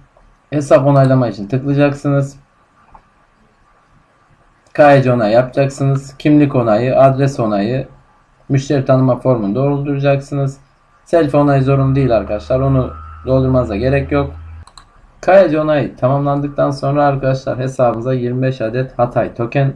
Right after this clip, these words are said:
eklenecek. Bakiyelerini de göreceksiniz. Bunu çekebilmek için de en az bir T L yatırım yapma şartı sunuyor arkadaşlar.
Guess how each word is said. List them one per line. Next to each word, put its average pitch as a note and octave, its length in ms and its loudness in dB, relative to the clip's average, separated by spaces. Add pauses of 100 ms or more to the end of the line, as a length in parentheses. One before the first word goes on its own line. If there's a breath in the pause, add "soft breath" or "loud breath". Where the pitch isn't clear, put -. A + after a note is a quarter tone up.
eklenecek. C#3 680 -2 (320 soft breath)
Bakiyelerini B2 540 0
de G2 80 -6
göreceksiniz. C#3 800 -4 (1000 soft breath)
Bunu D#3 220 0
çekebilmek D3+ 580 -2
için B2 240 -4
de D#3 280 -2
en D#3 120 2
az C3 320 -2
bir D3+ 240 2
T B2 220 0
L G3 300 0
yatırım E3 400 -2
yapma B2+ 260 0
şartı A#2+ 400 -2
sunuyor G2 380 -4
arkadaşlar. F#2 560 -4